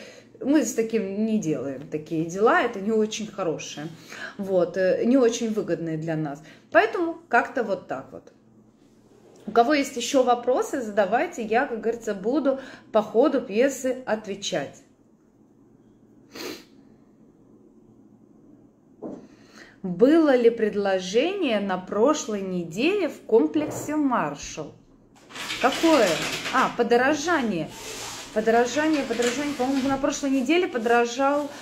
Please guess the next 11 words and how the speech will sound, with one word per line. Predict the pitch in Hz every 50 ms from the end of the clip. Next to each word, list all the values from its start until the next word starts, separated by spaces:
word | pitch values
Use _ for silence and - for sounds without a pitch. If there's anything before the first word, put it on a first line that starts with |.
| - - - -
на | - 214 233 247 269 277 269 277 269 - -
пять | - 262 247 254 247 254 254 -
тысяч, | - 233 208 - - - - - - - - - - -
если | 190 202 - - 202
я | 190 196 185
не | 185 180 175
ошибаюсь, | 175 - - - 185 175 185 175 156 151 151 -
если | - - - -
я | 214 202
правильно | 208 - 226 202 185 175 170 170 -
помню. | - 285 339 339 -